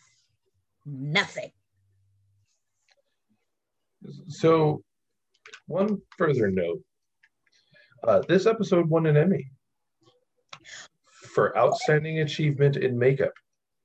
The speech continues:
Speaker 1: Oh, for the head explosion?
Speaker 2: Mm-hmm. <laughs> Which, if you keep in mind the time period, that was pretty good.
Speaker 1: Yeah,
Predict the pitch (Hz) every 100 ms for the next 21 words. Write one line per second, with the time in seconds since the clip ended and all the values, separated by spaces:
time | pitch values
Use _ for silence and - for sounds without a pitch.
0 | _ 185 _ _ _ _ _ _ _ -
1 | 262 262 254 226 - 226 247 - 311 311
2 | 330 381 427 - _ 202 185 - 175 -
3 | _ _ _ _ _ _ _ _ _ _
4 | - 269 - 277 - 131 127 - 320 107
5 | 101 107 143 135 131 120 113 107 120 -
6 | 170 208 143 98 87 82 82 82 _ _
7 | _ _ _ _ _ _ _ _ _ _
8 | _ _ - - - 214 202 - 311 196
9 | - - _ - _ _ _ _ _ _
10 | _ - 233 247 131 78